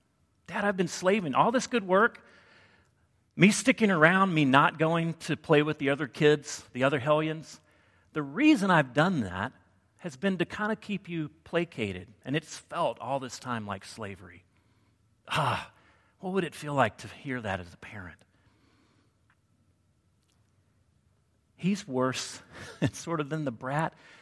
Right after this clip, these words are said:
who ran off with all the money. But the father doesn't do that. He doesn't punch him. He doesn't reject him.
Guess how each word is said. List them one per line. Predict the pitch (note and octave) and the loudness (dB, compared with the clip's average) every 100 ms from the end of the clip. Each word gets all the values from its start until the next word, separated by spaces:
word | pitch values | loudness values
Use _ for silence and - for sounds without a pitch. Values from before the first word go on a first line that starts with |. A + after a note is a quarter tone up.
| _ | _
who | F3+ | 0
ran | C#3+ D3+ D#3+ | 2 2 4
off | D3+ - | 2 2
with | D#3+ | 0
all | D3 C#3+ | 2 2
the | |
money. | C3+ F3+ A#3+ F#2+ - _ _ _ _ _ _ _ _ _ _ _ _ _ _ _ _ _ _ _ _ _ | 4 2 2 -4 -14 _ _ _ _ _ _ _ _ _ _ _ _ _ _ _ _ _ _ _ _ _
But | C3+ - | -4 -4
the | |
father | - C#3 C#3 B2+ | -4 -2 -2 2
doesn't | A#2 A2+ G#2 | 2 0 -2
do | G#2+ G#2 | -6 -6
that. | F2+ E2 E2 | -6 -10 -12
He | G#2+ | 0
doesn't | A#2 A2+ G2+ - | 0 2 -4 -6
punch | G2 - | -14 -12
him. | - F#2 - _ - - _ _ _ _ _ _ _ | -12 -14 -16 _ -20 -20 _ _ _ _ _ _ _
He | - | 2
doesn't | B2 A#2+ B2 | 4 6 2
reject | A2 F#2 A2+ - | -4 2 2 2
him. | C#3 D3+ F2 | 0 0 -2